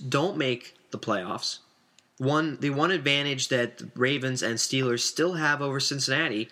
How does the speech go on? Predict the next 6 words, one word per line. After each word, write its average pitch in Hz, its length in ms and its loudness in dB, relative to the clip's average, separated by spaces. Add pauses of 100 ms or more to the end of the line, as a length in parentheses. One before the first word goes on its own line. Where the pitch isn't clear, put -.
(300)
is 139 140 0
the 165 80 2
quarterback 175 520 2
play. - 220 -6 (1400)
So 113 460 0 (360)
that's, 135 380 2